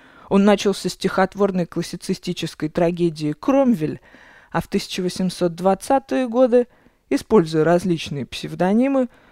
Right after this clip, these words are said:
создал целую серию произведений в духе готических романов Анны Ратклифф и Хораса Уолпола. Сам писатель невысоко оценивал эти сочинения,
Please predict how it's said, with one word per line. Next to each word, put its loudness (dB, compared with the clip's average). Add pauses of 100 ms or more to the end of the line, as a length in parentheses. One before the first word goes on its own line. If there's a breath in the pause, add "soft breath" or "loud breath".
(140 soft breath)
создал 2
целую 0
серию 2
произведений 0
в -8
духе 0
готических -4
романов -2 (160)
Анны -4
Ратклифф 2
и -2
Хораса -2
Уолпола. -2 (1000)
Сам 0
писатель 0 (360 loud breath)
невысоко 2
оценивал 0
эти -6
сочинения, 2